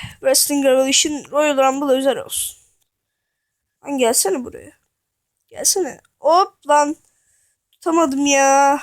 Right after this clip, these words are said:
Oyun da kasıyor böyle olunca. Kırk saniyede bir geliyor ya, kasıyor. Allah. Bir de otuz kişi,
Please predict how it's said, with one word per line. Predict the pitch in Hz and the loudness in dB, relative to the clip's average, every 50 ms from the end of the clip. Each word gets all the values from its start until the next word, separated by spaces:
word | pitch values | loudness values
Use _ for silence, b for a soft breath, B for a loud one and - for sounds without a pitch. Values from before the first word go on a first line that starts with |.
| B B - | B B -12
Oyun | - 269 285 302 330 359 | -6 -2 0 0 2 2
da | 349 | 0
kasıyor | - - - 294 294 - - - 349 320 277 254 | 0 0 -2 0 0 0 0 0 0 0 2 2
böyle | 262 247 247 254 262 262 | 2 2 2 2 0 -2
olunca. | 262 247 247 262 262 262 294 311 370 440 427 _ _ _ _ _ _ _ _ _ _ _ _ _ _ b b b b b b b b _ | -2 -4 -6 -8 -6 -4 -2 -2 -2 -2 -4 _ _ _ _ _ _ _ _ _ _ _ _ _ _ b b b b b b b b _
Kırk | - - 285 269 | -8 -6 -2 0
saniyede | - - 320 294 277 262 262 262 262 254 262 | 0 2 4 2 2 2 2 0 0 -2 -2
bir | 247 240 | -6 -4
geliyor | 254 269 269 269 311 349 | -4 -4 -2 0 0 2
ya, | 320 269 269 | 2 2 0
kasıyor. | - - 254 269 - - - 269 247 240 233 - _ - | 0 -4 -4 -4 -4 -4 -4 -4 -6 -6 -8 -8 _ -6
Allah. | - 269 285 311 339 330 320 - - _ _ _ _ _ _ _ _ _ _ _ _ _ _ _ _ _ | -2 -2 0 2 2 2 2 0 -6 _ _ _ _ _ _ _ _ _ _ _ _ _ _ _ _ _
Bir | 262 | -4
de | 285 | -4
otuz | - - 285 - - - 330 - - | -4 -4 -2 -4 -2 0 0 0 0
kişi, | - - - - - - 349 381 | 0 0 2 2 2 2 0 0